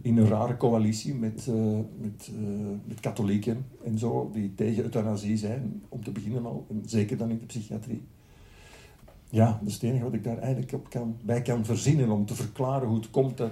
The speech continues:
dat zij daar zo tegen zijn. Maar het is opvallend dat zij inderdaad daar heel erg tegen zijn. Zij gebruiken het ook in een discours waarin zij, die gebruiken al hun eigen woorden, ehm, in hun eigen vertoog,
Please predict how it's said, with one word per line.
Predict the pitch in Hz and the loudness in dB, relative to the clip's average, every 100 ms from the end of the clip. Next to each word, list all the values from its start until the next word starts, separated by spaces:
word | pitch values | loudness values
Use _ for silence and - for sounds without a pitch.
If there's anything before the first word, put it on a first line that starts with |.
| - | -4
dat | 120 107 | -6 -6
zij | - 120 | -6 -6
daar | 110 113 | -6 -6
zo | 107 104 | -6 -6
tegen | 139 101 | -6 -6
zijn. | 104 | -4
Maar | 120 | 0
het | 143 | 4
is | 135 | 4
opvallend | 147 156 180 | 4 2 2
dat | 147 135 | -2 -2
zij | 131 143 | -2 -2
inderdaad | 135 110 107 110 - - - - - | -2 -2 -2 -2 -8 -20 -20 -20 -6
daar | - 110 | 0 2
heel | 113 127 120 | 4 4 4
erg | 113 - | 0 2
tegen | 131 139 | 2 4
zijn. | 139 147 143 - - - | 2 0 -2 -12 -18 -6
Zij | - 117 | 0 2
gebruiken | 123 123 139 180 165 | 4 8 8 8 4
het | 160 | 4
ook | 165 160 | 2 2
in | 135 | 2
een | 123 | 2
discours | 107 104 - 156 180 160 - - | 2 -2 0 0 0 -2 -10 -6
waarin | 110 110 131 139 | 0 2 2 2
zij, | 135 135 131 - | 4 4 2 -2
die | 107 | -6
gebruiken | 107 113 101 - | -2 2 0 0
al | 95 | -2
hun | 95 | 0
eigen | 120 131 | 2 2
woorden, | 95 95 127 147 - | 2 2 0 0 2
ehm, | 110 104 110 - 131 135 - - | 4 4 4 2 -4 -6 -8 0
in | 135 | 2
hun | 120 127 | 4 4
eigen | 131 139 123 | 4 4 4
vertoog, | 104 - - - - | -2 0 4 4 2